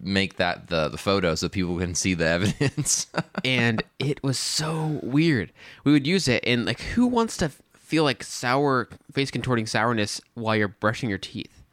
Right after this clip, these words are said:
Speaker 1: That already hur-, sour already hurts your teeth. Why would you want to brush your teeth with hurt? <laughs>
Speaker 2: I mean, maybe they just added some very, very natural sour acids, like, maybe it wasn't hydrochloric acid or something, but maybe they just added more of it than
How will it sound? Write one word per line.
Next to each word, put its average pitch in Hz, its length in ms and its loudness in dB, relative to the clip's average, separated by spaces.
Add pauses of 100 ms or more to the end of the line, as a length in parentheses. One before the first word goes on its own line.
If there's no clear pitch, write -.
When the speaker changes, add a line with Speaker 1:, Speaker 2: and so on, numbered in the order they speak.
Speaker 1:
That 196 200 0
already 233 380 0
hur-, 143 320 -4
sour 262 380 2
already 196 240 4
hurts 170 280 0
your 143 100 -4
teeth. 107 280 -2
Why 131 180 2
would 175 200 2
you 180 80 0
want 160 180 2
to 139 60 2
brush 123 260 2
your 127 80 0
teeth 117 260 0
with 104 320 0
hurt? - 460 -2 (160)
<laughs> - 160 -8
Speaker 2:
I 127 60 0
mean, 135 180 0
maybe 143 180 2
they 135 120 4
just 120 280 -6 (480)
added 104 380 -2
some 98 380 -2 (340)
very, 104 460 0
very 107 180 2
natural 101 360 -2
sour 127 380 0 (220)
acids, 135 360 -2
like, 104 180 -2
maybe 104 180 0
it 78 60 -2
wasn't 101 320 -6 (440)
hydrochloric 104 460 -4
acid 95 140 -8
or 117 60 -12
something, 127 200 -8 (460)
but 107 220 0 (120)
maybe 117 240 -2
they 120 100 2
just 104 240 -6
added 101 220 -2
more 101 220 -4
of 107 80 -2
it 92 80 -2
than 98 240 -6